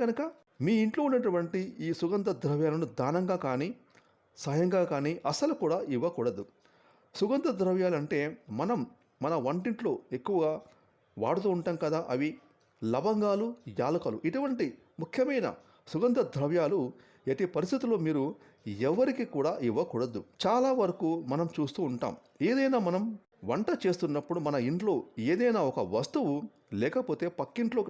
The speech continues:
నుండి కానీ ఎదురింట్లో నుండి కానీ ఇరుగు పొరుగు వ్యక్తుల నుండి వారింటికి వెళ్ళి ఆ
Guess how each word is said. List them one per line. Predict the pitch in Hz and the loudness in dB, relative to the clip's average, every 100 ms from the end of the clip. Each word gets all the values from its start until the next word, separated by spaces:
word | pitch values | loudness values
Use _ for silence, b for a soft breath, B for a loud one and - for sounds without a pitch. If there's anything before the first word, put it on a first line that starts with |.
| 143 | -2
నుండి | 151 151 | -2 0
కానీ | 120 127 120 | 0 0 0
ఎదురింట్లో | 120 190 208 220 160 | 0 -2 -2 -2 -2
నుండి | 143 147 | -4 -2
కానీ | 120 147 123 - _ 151 | 0 0 -2 -8 _ 0
ఇరుగు | 196 320 294 214 | 2 2 0 2
పొరుగు | 196 180 170 - - | 2 2 0 -4 -4
వ్యక్తుల | 127 - 196 180 147 | -6 -2 0 2 0
నుండి | 135 147 - - 120 | 0 -2 -4 -6 0
వారింటికి | 139 143 202 240 175 | 2 2 0 0 2
వెళ్ళి | 143 139 147 - _ | 2 -2 -4 -14 _
ఆ | 123 | 0